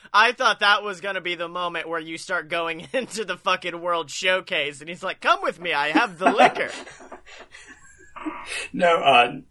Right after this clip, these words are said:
Speaker 2: uh, I don't know how, so there, there would be the seas, then I think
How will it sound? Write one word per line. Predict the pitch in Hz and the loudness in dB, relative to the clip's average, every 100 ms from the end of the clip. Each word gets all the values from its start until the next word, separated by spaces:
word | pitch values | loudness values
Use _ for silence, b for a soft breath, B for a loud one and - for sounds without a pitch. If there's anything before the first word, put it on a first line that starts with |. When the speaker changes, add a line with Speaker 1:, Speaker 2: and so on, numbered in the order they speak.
| _ - | _ 4
Speaker 2:
uh, | 135 131 - | 6 6 4
I | 147 | 2
don't | - 202 262 | 4 4 6
know | 220 185 | 4 4
how, | 151 151 156 156 139 - _ _ - | 4 4 4 2 -2 -10 _ _ -10
so | - 170 156 143 139 _ B B B B - | 2 4 6 2 -2 _ B B B B 2
there, | 139 | 4
there | 143 143 | 4 2
would | 127 | 2
be | 139 | 0
the | 139 | 0
seas, | - 160 160 156 147 - | 0 0 -2 -4 -4 0
then | 160 | 4
I | - | 4
think | - 202 202 196 | 2 -2 -2 -4